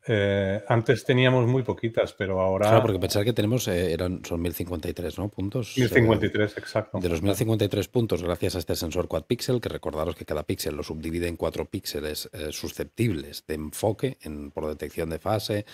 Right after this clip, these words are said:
Speaker 2: eh,
Speaker 1: Sí,
Speaker 2: en
Speaker 1: sí.
Speaker 2: cruz, etcétera. Esto, mm, estos mil cincuenta y tres no los tenéis activos de buenas a primeras en los puntos de enfoque que vosotros tenéis en parrilla.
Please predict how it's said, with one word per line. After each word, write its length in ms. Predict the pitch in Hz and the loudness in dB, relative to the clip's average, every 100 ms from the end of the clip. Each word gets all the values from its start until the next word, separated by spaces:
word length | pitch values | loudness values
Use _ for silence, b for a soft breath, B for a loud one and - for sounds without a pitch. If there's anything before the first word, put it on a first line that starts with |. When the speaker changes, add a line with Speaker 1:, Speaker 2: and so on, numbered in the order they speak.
| B B B - | B B B -10
Speaker 2:
eh, 220 | 78 80 | -8 -8
Speaker 1:
Sí, 160 | - 87 | -6 -4
Speaker 2:
en 120 | 76 | -4
Speaker 1:
sí. 40 | |
Speaker 2:
cruz, 380 | 101 104 117 - | -2 2 2 2
etcétera. 420 | 104 - 127 143 - B B B B _ _ _ _ _ | -2 0 2 2 0 B B B B _ _ _ _ _
Esto, 500 | 110 110 - 151 - - | 4 4 2 0 0 -6
mm, 460 | 92 87 85 80 80 - | -4 -2 -4 -6 -10 -8
estos 260 | 90 82 | -6 -2
mil 140 | 95 90 | -2 -2
cincuenta 320 | 104 101 104 | 0 2 2
y 20 | |
tres 220 | 98 110 | 2 0
no 120 | 95 | 0
los 140 | 87 92 | 0 -2
tenéis 300 | 92 87 82 | -2 -2 -4
activos 340 | - 87 85 | -6 -6 -2
de 80 | 87 | -2
buenas 260 | 82 80 82 | -2 -4 -6
a 40 | |
primeras 420 | - 82 82 104 | -6 -4 -4 -4
en 60 | 85 | -6
los 160 | 80 | -6
puntos 320 | - 78 80 78 | -6 -6 -6 -6
de 80 | |
enfoque 420 | 78 - 80 - 101 | -8 -6 -6 -6 -6
que 80 | |
vosotros 460 | 82 76 80 80 78 | -6 -6 -6 -6 -6
tenéis 260 | 80 80 76 | -6 -6 -6
en 140 | 71 | -8
parrilla. 440 | 76 90 90 78 | -6 -4 -4 -6